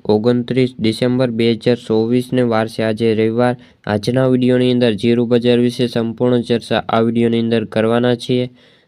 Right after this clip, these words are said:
તે પહેલાં ચેનલ ઉપર નવા આવ્યા હોય તો ચેનલને ખાસ સબસ્ક્રાઇબ કરી લેજો અને વીડિયો પસંદ આવે તો વીડિયોને લાઈક કરી દેજો. તો મિત્રો, જીરું બજારમાં થોડી થોડી ડોમેસ્ટિક ગરાગીના કારણે બજારને ટેકો મળ્યો છે. જીરું બજારમાં આગામી સપ્તાહમાં પણ ભાવ બે તરફી અથડાય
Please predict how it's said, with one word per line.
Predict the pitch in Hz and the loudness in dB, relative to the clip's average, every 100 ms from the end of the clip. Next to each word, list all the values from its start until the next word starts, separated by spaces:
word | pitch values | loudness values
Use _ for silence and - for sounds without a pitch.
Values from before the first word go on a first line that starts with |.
| - | -2
તે | 113 | 0
પહેલાં | 117 123 123 - | 0 0 0 0
ચેનલ | 110 107 117 | -2 0 0
ઉપર | 113 120 | 0 0
નવા | 113 110 110 | 0 0 0
આવ્યા | 110 113 120 | 0 0 0
હોય | 117 | 0
તો | 117 | -2
ચેનલને | 110 - 110 113 113 | -4 -4 -2 -2 -4
ખાસ | 110 117 113 | -4 -6 -6
સબસ્ક્રાઇબ | 117 - - 117 - | -6 -6 -2 -2 0
કરી | 123 123 | 0 2
લેજો | 123 123 123 | 0 0 0
અને | 117 | 0
વીડિયો | 110 113 113 | -2 -2 -2
પસંદ | 113 - 117 | -4 -4 -2
આવે | 120 | -2
તો | 110 | -2
વીડિયોને | 107 110 110 107 | -4 -2 -2 -2
લાઈક | 104 107 101 | -4 -6 -4
કરી | 120 117 | -2 -2
દેજો. | 117 120 123 123 - _ _ _ _ _ _ | 0 0 0 -4 -6 _ _ _ _ _ _
તો | 120 | 0
મિત્રો, | 127 131 135 113 | 2 0 0 0
જીરું | 104 117 135 | 0 2 2
બજારમાં | 131 135 139 139 139 | 2 2 2 0 0
થોડી | 127 120 123 127 | -2 0 2 0
થોડી | 127 131 127 | 0 -2 0
ડોમેસ્ટિક | 113 117 120 127 - 135 120 | 0 0 2 0 0 -2 0
ગરાગીના | 113 120 120 123 127 127 | 2 2 2 0 0 0
કારણે | 123 131 127 | -2 0 0
બજારને | 110 113 117 123 123 120 | 2 0 2 0 0 0
ટેકો | 120 104 123 | -2 0 0
મળ્યો | 123 127 127 127 | 2 2 2 0
છે. | 131 127 131 _ _ _ _ | 0 -4 -4 _ _ _ _
જીરું | - 120 135 135 | 0 4 4 4
બજારમાં | 139 143 143 139 123 | 2 2 2 0 0
આગામી | 104 117 123 131 135 | 0 2 2 2 0
સપ્તાહમાં | 131 127 - 135 131 131 131 | 0 -4 0 0 2 0 0
પણ | 135 120 | 0 2
ભાવ | 120 123 113 | 2 2 2
બે | 120 123 | 4 2
તરફી | 120 123 123 139 120 | 2 0 0 -2 -2
અથડાય | - 107 127 127 117 | -2 -2 2 4 2